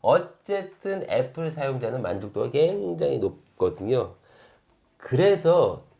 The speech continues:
기업들은 이 사용자의 직접적인 경험을 매우 중요하게 평가를 합니다. 왜?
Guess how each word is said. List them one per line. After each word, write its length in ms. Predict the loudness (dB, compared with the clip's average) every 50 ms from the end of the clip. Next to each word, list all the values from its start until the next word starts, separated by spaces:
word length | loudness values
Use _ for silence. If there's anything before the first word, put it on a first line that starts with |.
| _
기업들은 920 | _ -10 0 4 6 6 6 4 0 -2 -2 0 2 4 2 2 2 0 -6 -12 -20 _ _ _ _
이 240 | -4 -2 0 0 0
사용자의 1300 | -2 -6 -8 -4 -2 0 2 2 2 0 -2 -4 -2 -2 0 2 2 0 0 0 0 -2 -4 -6 -8
직접적인 840 | -8 -8 -8 -8 -4 -2 -2 -2 -2 -4 -6 -4 -4 -4 -6 -6 -6
경험을 800 | -6 -4 -2 0 0 2 0 0 2 2 2 2 0 0 -4 -8 -18 _ _
매우 520 | -2 2 4 4 6 4 4 2 0 -2
중요하게 460 | -4 -2 0 2 2 4 2 2 -2 -2
평가를 400 | -2 -2 0 2 0 0 0 -6
합니다. 340 | -12 -12 -12 -12 -14 -14 -16 _ -10 2
왜? 260 | 6 6 6 6 2